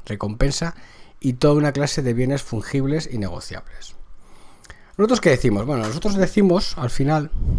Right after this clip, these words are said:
mucha, muy pocas cosas, pero lo importante es que cada, hay que ser preciso en la utilización del lenguaje, punto uno. Cada... todos los conceptos tienen su hueco dentro de la blockchain y concepto token y criptomonedas tienen su hueco.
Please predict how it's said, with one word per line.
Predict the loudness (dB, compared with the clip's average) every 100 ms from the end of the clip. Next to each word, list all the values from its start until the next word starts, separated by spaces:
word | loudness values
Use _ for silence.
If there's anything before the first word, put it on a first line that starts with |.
| 0 -2 -2
mucha, | 0 2 0 0
muy | 0 4
pocas | 4 4 0
cosas, | -4 -4 -6 -4
pero | 2 2 0 -10 -20 -20 -20 -4
lo | 4
importante | 4 4 2
es | 0
que | 0 -2
cada, | 2 2 2 0
hay | -4
que | -2
ser | -2 -2
preciso | -2 0 0 0
en |
la | 0
utilización | -2 -4 -4 -4 -2
del | -2
lenguaje, | -2 -2 -6 -6 -10
punto | -8 -8 -6
uno. | -6 -6 -8 -20 -20 -20 -20 -20 -4
Cada... | -4 -4 -8 -18 -20 -20 -20 -20 -20 0
todos | 4 6 4 2
los | -2 0
conceptos | 0 0 -2 -4 -6 -2
tienen | 2 2 2
su | 0 -2
hueco | -2 -4
dentro | -4 -4 -4
de |
la | -4
blockchain | -4 -4 0 0 0
y | -4 -6 -8 -2
concepto | 0 4 4 4
token | 4 2 2 -2 -4 -8 -10 -16 -20 -20 -20 -6
y | -4
criptomonedas | -2 0 0 0 2 0 0
tienen | 0 0
su | -2
hueco. | -4 -6 -8 -14